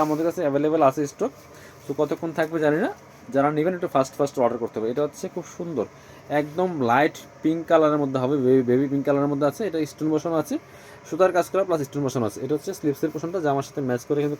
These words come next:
কাজ হবে। ব্যাক পোর্শনটাতে হালকা কাজ আছে, সুতার কাজ করা, বাকি পার্টগুলো দেখিয়ে দিই। এটা হচ্ছে ব্যাক পোর্শনের কাজ আছে, ইনার, ইনার আছে সাথে, ইনারটা অ্যাটাচ করতে হবে, তাহলে কালারটা পারফেক্ট চলে আসবে। এটা হচ্ছে ইনার এবং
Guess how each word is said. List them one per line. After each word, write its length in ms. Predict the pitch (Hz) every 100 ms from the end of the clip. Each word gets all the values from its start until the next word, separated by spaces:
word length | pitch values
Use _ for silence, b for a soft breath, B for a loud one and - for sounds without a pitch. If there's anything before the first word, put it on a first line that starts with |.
| 135
কাজ 100 | 131 139
হবে। 140 | 190 311 B B B -
ব্যাক 140 | 127 135
পোর্শনটাতে 360 | 156 170 170 170
হালকা 220 | 151 147 160
কাজ 100 | 156 147
আছে, 120 | 143 151
সুতার 200 | 151 143
কাজ 100 | 143 -
করা, 120 | 175 180
বাকি 160 | 131 139
পার্টগুলো 260 | 135 113 120 107
দেখিয়ে 200 | 110 95
দিই। 120 | 90 - - -
এটা 100 | 127
হচ্ছে 140 | 143 147
ব্যাক 120 | 123 120
পোর্শনের 260 | 147 156 143
কাজ 100 | 127 101
আছে, 120 | - B B B B 147
ইনার, 180 | 160 165 151
ইনার 180 | 165 165
আছে 100 | 160 175
সাথে, 140 | 180 190
ইনারটা 220 | 160 160
অ্যাটাচ 200 | 151 151 -
করতে 140 | 160 175
হবে, 120 | 220
তাহলে 140 | 180 156
কালারটা 280 | 147 139 156 165
পারফেক্ট 280 | 135 - -
চলে 140 | 123 110
আসবে। 160 | 95 92 B B B B -
এটা 100 | 135 156
হচ্ছে 140 | 180
ইনার 160 | 160 160
এবং 100 | 160